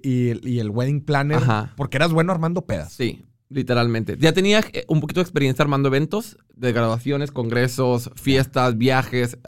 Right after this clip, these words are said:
Speaker 2: Me tocó coordinar hasta viajes de doscientas cuarenta personas
Speaker 1: Órale.
Speaker 2: y a la Huasteca Potosina, a Guanajuato, San Miguel de Allende, etcétera,
Speaker 1: O sea, ya
Speaker 2: etcétera.
Speaker 1: andabas medio calado
Speaker 2: Sí,
Speaker 1: en
Speaker 2: y
Speaker 1: organización
Speaker 2: eventos de
Speaker 1: de
Speaker 2: mil cuatrocientas personas de Halloween. O sea, ya sabía, pero no una boda, que es algo completamente diferente y es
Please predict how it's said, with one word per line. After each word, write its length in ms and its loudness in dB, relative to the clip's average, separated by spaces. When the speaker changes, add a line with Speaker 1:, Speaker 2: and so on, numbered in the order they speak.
Speaker 2:
Me 160 -6
tocó 300 -6
coordinar 520 0
hasta 240 -2
viajes 460 0
de 380 0
doscientas 340 -2
cuarenta 300 -2
personas 400 -2
Speaker 1:
Órale. 200 -14
Speaker 2:
y 640 2
a 120 4
la 60 6
Huasteca 240 0
Potosina, 720 2
a 220 0
Guanajuato, 460 0
San 80 0
Miguel 180 -2
de 80 -2
Allende, 340 0
etcétera, 220 -4
Speaker 1:
O 20 -2
sea, 100 -2
ya 40 4
Speaker 2:
etcétera. 20 6
Speaker 1:
andabas 60 0
medio 200 0
calado 340 2
Speaker 2:
Sí, 60 6
Speaker 1:
en 60 6
Speaker 2:
y 180 4
Speaker 1:
organización 200 6
Speaker 2:
eventos 340 4
de 100 4
Speaker 1:
de 40 4
Speaker 2:
mil 120 2
cuatrocientas 340 -2
personas 240 -6
de 60 -4
Halloween. 280 -8
O 40 -6
sea, 140 2
ya 200 4
sabía, 460 4
pero 160 0
no 160 2
una 160 2
boda, 260 -4
que 100 -6
es 200 -6
algo 240 -2
completamente 480 -2
diferente 460 -2
y 200 0
es 200 -6